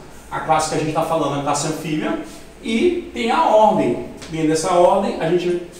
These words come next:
terá, a gente, é, irá apresentar, no caso, os anfíbios irão apresentar três ordens. Que ordens são essas? Aí você vai ter a primeira ordem, anuros, ok? A ordem dos anuros.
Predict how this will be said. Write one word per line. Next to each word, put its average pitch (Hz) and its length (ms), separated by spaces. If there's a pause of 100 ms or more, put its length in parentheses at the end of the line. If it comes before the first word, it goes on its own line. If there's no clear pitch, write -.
terá, 170 440
a 151 80
gente, 165 480 (440)
é, - 400
irá 147 220
apresentar, 156 1120 (260)
no - 100
caso, - 260
os 143 40
anfíbios 151 400
irão 151 220
apresentar 160 680
três 220 380
ordens. 120 720 (160)
Que 294 180
ordens 202 380
são 175 200
essas? 123 600 (200)
Aí 131 280
você 147 200
vai 147 160
ter - 560 (120)
a - 80
primeira 151 400
ordem, 120 640
anuros, 139 920 (520)
ok? - 640 (180)
A - 120
ordem 123 500
dos - 320
anuros. 139 800